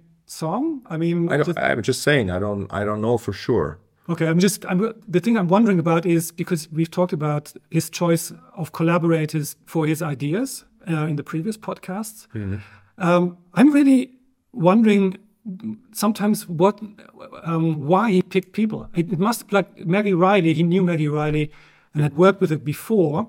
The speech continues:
Speaker 2: Mm-hmm.
Speaker 1: And, um, he, he, he describes that she started at the beginning of belting it out.
Speaker 2: Mm-hmm.
Speaker 1: Um, but then he knew what she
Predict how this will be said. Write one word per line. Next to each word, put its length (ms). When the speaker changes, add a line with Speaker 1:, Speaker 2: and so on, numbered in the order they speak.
Speaker 2:
Mm-hmm. 160
Speaker 1:
And, 340
um, 420
he, 560
he, 140
he 180
describes 520
that 140
she 80
started 500
at 220
the 80
beginning 360
of 180
belting 400
it 120
out. 320
Speaker 2:
Mm-hmm. 240
Speaker 1:
Um, 540
but 160
then 100
he 140
knew 200
what 280
she 540